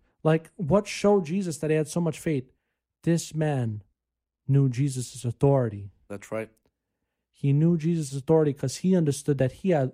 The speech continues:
Speaker 1: authority over the people under him, and the people on top of him
Speaker 2: That's great,
Speaker 1: knew
Speaker 2: Ange.
Speaker 1: that they had authority over him. So he understood that just say the word,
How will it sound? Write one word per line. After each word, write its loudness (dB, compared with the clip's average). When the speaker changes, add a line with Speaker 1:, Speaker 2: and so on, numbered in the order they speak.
Speaker 1:
authority 0
over 2
the 2
people -2
under 0
him, -2
and -2
the 0
people -4
on 0
top -4
of -4
him -6
Speaker 2:
That's -10
great, -6
Speaker 1:
knew 4
Speaker 2:
Ange. 0
Speaker 1:
that 0
they 0
had 2
authority 2
over 2
him. 0
So -4
he 2
understood 2
that 0
just 0
say -2
the -4
word, -4